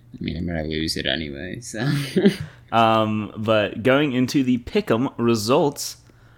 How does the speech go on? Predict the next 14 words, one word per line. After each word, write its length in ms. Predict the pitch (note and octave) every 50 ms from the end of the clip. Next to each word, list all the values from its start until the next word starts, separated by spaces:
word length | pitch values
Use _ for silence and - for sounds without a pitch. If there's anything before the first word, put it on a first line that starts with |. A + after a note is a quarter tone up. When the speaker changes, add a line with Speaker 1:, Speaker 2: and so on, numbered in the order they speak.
| - - - -
Speaker 2:
um, 640 | F2 F#2+ F#2+ F#2+ F#2 F#2 F#2+ F#2+ F#2 F#2+ F#2+ F#2 - - - - - - - - - - - - - - - - - - - - -
first 300 | - - C3 C3 A#2+ A2
game, 380 | B2 C3 C3+ C3+ A#2 F2+ - - - - - - - - - - - - - - - - - - - - - -
New 180 | A#2 A#2 A#2+
Orleans 600 | C3 C3+ C3+ B2+ A2+ F#2+ - - - - - - - - - - _ - _ - - _ _ - _ -
at 220 | A#2+ B2 B2 - - - - - - -
Seattle. 640 | - - - A#2+ A#2 A2 A2 G2+ F2+ - - - - - - - - - - -
The 100 | B2+ A#2+
spread 340 | - - C3+ B2+ A#2+ G#2+
was 200 | G#2 G#2 G2+ -
Seattle 340 | - - C3 A#2 A2+ G#2 G#2 G#2
minus 380 | G#2+ A#2 B2 B2 A#2+ A#2+ A#2
four. 500 | - - - A2+ G#2 F#2+ F#2 F#2 F#2+ - - - - - - - - - - - _ - - - -
I 540 | A2+ A#2+ A#2+ A#2 A2 G#2 G2 F#2+ F#2+ F#2+